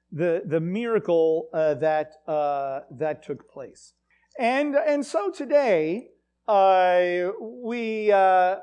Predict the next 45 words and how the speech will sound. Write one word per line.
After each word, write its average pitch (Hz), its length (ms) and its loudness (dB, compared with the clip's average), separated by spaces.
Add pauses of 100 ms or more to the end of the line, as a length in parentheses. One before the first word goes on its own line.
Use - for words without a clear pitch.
(460)
uh, 220 160 -2
we 240 240 -6
really 302 340 0
do 247 260 -2
focus, 240 600 -4
I 226 60 -8
mean, 220 180 -6
in, 208 120 -8
in 196 160 -8
Judaism, 196 540 -2
there's 196 220 0
a, 185 160 -4
a 208 100 -2
great 196 320 -2
focus 226 540 -6
on, 190 260 -6
on 175 280 -4
the 160 80 -8
fact 196 280 -2
that 156 220 -4
God 196 440 -2
did 220 180 2
it, 156 220 -4 (380)
and 202 160 0
the 202 60 2
light 240 760 0 (480)
represents, 233 960 -2
of - 120 -16
course, 240 440 2
the 302 100 -14
presence 220 480 -4
of 339 160 -12
God, 233 380 0
just 180 240 -12
like 202 300 -6
the 208 80 -2
Ner 226 240 -8
Tamid, 285 640 -8 (360)
you 208 160 -8
know, 285 260 -6 (420)
represents 190 640 0
the 240 100 -10
presence 185 580 -4
of 214 280 -2
God. 254 380 -4